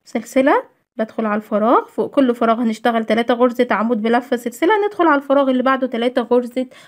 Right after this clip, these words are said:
عمود بلفة، وهكذا لحد ما بوصل لنهاية السطر وبرتفع بالاسطر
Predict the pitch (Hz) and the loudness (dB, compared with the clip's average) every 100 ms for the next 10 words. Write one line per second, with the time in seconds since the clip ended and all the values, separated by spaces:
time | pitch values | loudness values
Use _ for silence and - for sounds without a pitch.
0 | _ 202 214 240 247 247 - _ 214 262 | _ -2 0 2 2 -2 -18 _ 0 2
1 | - - - - - - 269 320 359 339 | 0 -8 -20 -20 -10 -2 0 2 2 2
2 | 330 285 254 233 220 220 285 285 285 214 | 2 2 0 0 0 2 0 0 -2 -2
3 | 214 254 262 233 285 381 370 277 226 226 | -4 -4 -4 -4 -2 0 2 2 0 0
4 | 285 277 220 214 269 320 339 381 | 0 0 -2 -2 -4 -2 -2 -2